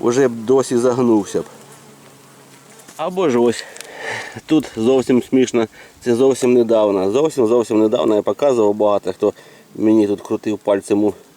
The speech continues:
у скроні, <laughs> що я... Бджіл саджу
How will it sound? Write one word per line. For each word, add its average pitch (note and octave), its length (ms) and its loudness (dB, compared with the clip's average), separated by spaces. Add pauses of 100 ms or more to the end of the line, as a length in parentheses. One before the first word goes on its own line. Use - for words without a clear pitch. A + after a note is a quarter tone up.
(520)
у A#2+ 120 -4
скроні, D#3 560 2 (440)
<laughs> C#3 60 -2 (360)
що - 420 -4
я... C#3+ 240 2 (560)
Бджіл B2+ 580 0 (180)
саджу B2+ 540 0